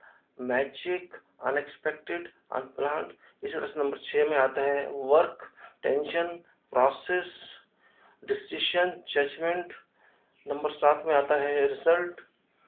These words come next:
आप कह सकते हैं fruit, success, aura, ऑरा जो सर के ऊपर होता है। इसी तरह से, अ, नंबर आठ में आता है system, you can say, अ, invisible, dark,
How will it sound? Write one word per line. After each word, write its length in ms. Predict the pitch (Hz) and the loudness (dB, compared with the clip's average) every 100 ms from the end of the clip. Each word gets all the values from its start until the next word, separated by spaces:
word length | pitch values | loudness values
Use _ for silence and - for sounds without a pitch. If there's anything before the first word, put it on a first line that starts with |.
| _ _ _ - | _ _ _ -6
आप 140 | 127 - | -4 0
कह 80 | 143 | -2
सकते 260 | - 156 | -2 -4
हैं 200 | 151 143 | -4 -4
fruit, 400 | - 160 170 175 | -8 -6 -6 -8
success, 800 | - - 156 - - 180 180 - _ | -14 -8 -8 -8 -4 -2 -2 -8 _
aura, 360 | 127 151 160 160 | 6 8 8 4
ऑरा 340 | - - 147 | 2 2 2
जो 60 | 147 | 2
सर 140 | - | -4
के 140 | 147 147 | -2 0
ऊपर 200 | 143 139 | 0 0
होता 260 | 131 147 | -2 -2
है। 160 | 170 226 - - - - - | -6 -8 -16 -20 -20 -16 -12
इसी 200 | - 160 | -12 -8
तरह 200 | - 143 | 0 0
से, 300 | 143 156 139 113 - - _ _ _ _ _ _ - | 2 2 2 0 -6 -18 _ _ _ _ _ _ 0
अ, 240 | 139 135 | 4 4
नंबर 280 | 127 143 143 | 4 2 8
आठ 280 | 139 156 147 | 10 10 6
में 60 | 139 | -2
आता 180 | 143 | 0
है 100 | 143 | -2
system, 640 | 139 - 143 - - 160 139 - _ _ _ _ _ _ - _ - | -4 -8 -10 -6 -6 -6 -6 -16 _ _ _ _ _ _ -20 _ -16
you 140 | 143 | -2
can 160 | 151 147 | 0 0
say, 400 | - 156 147 127 - - _ _ _ _ _ _ _ _ _ | 0 2 4 2 -2 -16 _ _ _ _ _ _ _ _ _
अ, 260 | - - - - - - - _ - _ | -12 -10 -12 -14 -18 -20 -20 _ -20 _
invisible, 800 | 196 214 175 165 160 160 143 - - | 6 8 4 0 0 0 -2 -12 -2
dark, 500 | 135 147 170 - - | 2 2 0 -4 -18